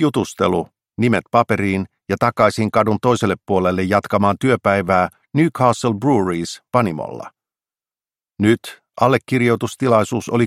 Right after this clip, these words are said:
kuitenkin lähtenyt aivan omille kierteilleen. Hetkeä aiemmin olimme olleet kahdestaan McGarryn toimistossa, kun hänen sihteerinsä oli pelmahtanut ovesta sisään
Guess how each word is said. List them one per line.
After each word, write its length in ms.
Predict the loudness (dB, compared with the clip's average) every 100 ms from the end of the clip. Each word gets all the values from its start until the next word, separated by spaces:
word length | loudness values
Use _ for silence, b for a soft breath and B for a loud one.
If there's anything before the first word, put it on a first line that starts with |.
| 0
kuitenkin 520 | -2 0 0 0 0
lähtenyt 440 | 0 -2 -4 -4 -4 0
aivan 360 | 0 2 -2 -2
omille 320 | -2 0 -2 -4
kierteilleen. 800 | -2 -2 -4 -12 -12 -12 -14 -16 _ _ _ _ _ _ _ _ _ _ _ _ _ _ _ _ -2
Hetkeä 380 | -2 2 4
aiemmin 480 | 4 2 0 -2 -6 -10 -4
olimme 280 | -2 0 0
olleet 300 | 0 -2 0
kahdestaan 680 | 0 2 -2 -2 0 0 -4 _
McGarryn 480 | -4 0 0 0 0
toimistossa, 720 | 0 0 0 -4 -6 -4 -2 -2 _ _ _ -4
kun 160 | -2
hänen 260 | 0 0 -2
sihteerinsä 680 | -2 -4 -2 -2 0 -2 -2
oli 160 | -2 -2
pelmahtanut 640 | 0 2 0 -2 -2 0 0
ovesta 340 | 0 -2 -4
sisään 520 | -4 -2 0 0 -2